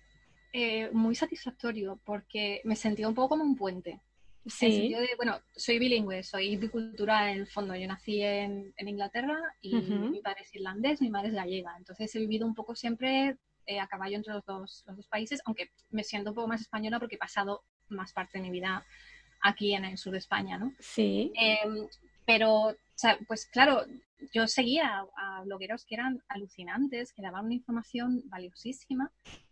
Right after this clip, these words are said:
Speaker 1: y no encontraba esa información aquí. Y entonces, claro, yo escucha-, por ejemplo, escuchaba el podcast de Joanna Penn cuando hacía,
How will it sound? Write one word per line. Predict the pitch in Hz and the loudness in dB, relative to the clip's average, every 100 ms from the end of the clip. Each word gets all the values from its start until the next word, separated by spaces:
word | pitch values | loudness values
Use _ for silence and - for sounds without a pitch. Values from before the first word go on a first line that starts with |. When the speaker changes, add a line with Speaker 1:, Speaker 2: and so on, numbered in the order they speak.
| _ | _
Speaker 1:
y | 226 | -2
no | 208 | 0
encontraba | 214 240 254 254 254 269 254 220 202 190 - | -2 -4 -4 -2 2 4 4 0 -2 -6 -10
esa | - 226 | -6 -6
información | 220 208 196 - 202 | -4 -4 -6 -6 -6
aquí. | 185 - 302 302 - | -6 -2 0 0 0
Y | 202 | -4
entonces, | 196 196 233 | -6 -8 -6
claro, | - 320 | 0 0
yo | 320 320 | 0 -2
escucha-, | 269 - - - | -4 -6 -2 -2
por | 220 | -2
ejemplo, | 202 - 240 202 185 - - - | -6 -2 -2 -2 -4 -6 -10 -16
escuchaba | - - - 214 226 | -20 -20 -2 2 4
el | 220 208 | 2 -2
podcast | - 220 240 226 | -2 -2 -2 0
de | 190 | 0
Joanna | 190 185 | 0 -2
Penn | 196 214 208 | 0 0 0
cuando | 190 190 185 185 196 - _ _ _ _ | -4 -6 -8 -10 -14 -20 _ _ _ _
hacía, | - - 202 214 202 | -14 -6 0 0 0